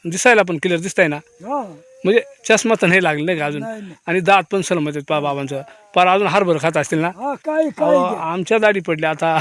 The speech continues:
Speaker 1: आमच्या वयाच्या पोराच्या दाढी पि-, पडल्या. काय सांगायचं आता, दात म्हणजे ही परिस्थिती आहे बाबा. अं, तर पुढचा जमाना अवघड आहे, आहे का नाही?
Speaker 2: हा.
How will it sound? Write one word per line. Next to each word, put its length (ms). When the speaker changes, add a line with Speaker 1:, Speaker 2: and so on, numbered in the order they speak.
Speaker 1:
आमच्या 260
वयाच्या 280
पोराच्या 300
दाढी 240
पि-, 300
पडल्या. 300
काय 160
सांगायचं 300
आता, 140
दात 320
म्हणजे 180
ही 120
परिस्थिती 480
आहे 40
बाबा. 260
अं, 280
तर 100
पुढचा 360
जमाना 300
अवघड 220
आहे, 80
आहे 100
का 100
नाही? 140
Speaker 2:
हा. 400